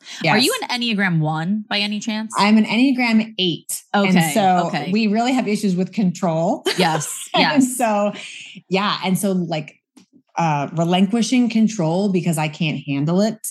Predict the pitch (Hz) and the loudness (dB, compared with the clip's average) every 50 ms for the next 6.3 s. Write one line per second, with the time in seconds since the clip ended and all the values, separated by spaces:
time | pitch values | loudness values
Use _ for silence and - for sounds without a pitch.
0 | - _ 185 175 160 151 - 165 156 156 156 151 147 147 151 156 - _ _ _ | -6 _ 0 2 2 2 0 0 2 2 2 2 2 0 -2 -4 -8 _ _ _
1 | _ _ _ _ _ _ _ _ - 156 147 135 123 110 - - - - - - | _ _ _ _ _ _ _ _ -2 0 0 0 -2 -4 -6 -8 -8 -8 -8 -6
2 | - - 160 156 151 156 147 131 - 131 - - - - - - - - _ _ | -4 -2 -2 0 0 -2 -2 -4 -4 -6 -6 -6 -6 -10 -16 -18 -18 -18 _ _
3 | _ - 185 180 180 175 170 165 165 165 - - - - - - _ _ 202 202 | _ 2 2 4 4 4 2 2 0 -2 -4 -10 -16 -20 -20 -20 _ _ -2 0
4 | 214 254 277 294 269 196 175 175 156 151 151 160 180 - - - 208 185 202 226 | 0 0 0 0 0 0 0 0 -2 -2 -4 -6 -8 -8 -6 -4 -2 0 0 0
5 | 240 254 240 247 226 226 208 180 160 165 185 190 196 208 214 208 190 175 170 160 | 0 -2 -4 -6 -6 -4 -4 -4 -2 -2 -2 -2 -2 0 -2 -2 0 0 0 0
6 | 156 156 156 156 160 165 | 0 -2 -2 -4 -4 -6